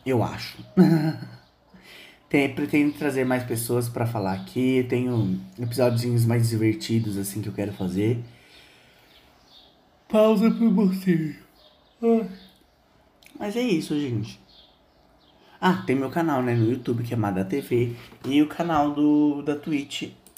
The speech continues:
tá Madá noventa e oito S também.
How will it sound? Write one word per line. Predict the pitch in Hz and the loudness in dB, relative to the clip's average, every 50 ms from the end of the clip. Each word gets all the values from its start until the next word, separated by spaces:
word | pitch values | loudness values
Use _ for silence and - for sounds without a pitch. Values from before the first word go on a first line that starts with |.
| - _ _ _ _ _ _ _ _ _ _ - - - - | -20 _ _ _ _ _ _ _ _ _ _ -20 -18 -14 0
tá | - 180 | 2 2
Madá | 185 196 202 185 170 170 165 | 4 4 2 4 4 4 4
noventa | 170 175 170 175 165 - 185 | 4 2 -2 -4 -6 -2 -2
e | |
oito | 165 165 165 185 165 | -2 -2 0 0 0
S | 147 139 - - - | 0 0 -2 -4 -6
também. | 180 180 170 131 113 113 117 | -4 -4 -2 -2 -2 -4 -6